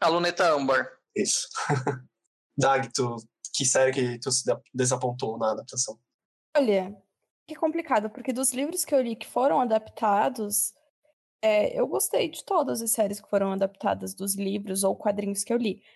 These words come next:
Speaker 3: À exceção, claro, de adaptações de heróis, tipo Arrow, Flash,
Speaker 2: Nossa.
Speaker 3: essas C W Things, eu já nem
Speaker 2: C W.
Speaker 3: considero, né?
Speaker 2: <laughs>
Speaker 3: É, da C W Things.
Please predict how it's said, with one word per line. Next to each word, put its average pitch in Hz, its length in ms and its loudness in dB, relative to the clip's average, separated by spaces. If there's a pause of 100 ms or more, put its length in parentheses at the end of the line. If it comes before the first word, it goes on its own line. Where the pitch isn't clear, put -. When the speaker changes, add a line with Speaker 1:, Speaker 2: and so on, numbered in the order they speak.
Speaker 3:
À 202 160 2
exceção, 254 440 0
claro, 233 280 2
de 202 80 0
adaptações 208 560 0
de 226 60 -2
heróis, 190 440 4
tipo 180 560 -6 (480)
Arrow, 185 400 4
Flash, 180 640 0 (440)
Speaker 2:
Nossa. 127 300 2
Speaker 3:
essas 185 400 0
C 208 100 -4 (640)
W 196 240 0 (100)
Things, 311 460 2 (680)
eu 262 80 4
já 277 100 6
nem 262 100 6
Speaker 2:
C 262 60 4
W. 285 160 4
Speaker 3:
considero, 214 480 2
né? 90 180 -6 (520)
Speaker 2:
<laughs> - 540 -6 (360)
Speaker 3:
É, 220 320 0
da 247 200 -2
C - 160 -4
W 190 420 0
Things. 196 420 -10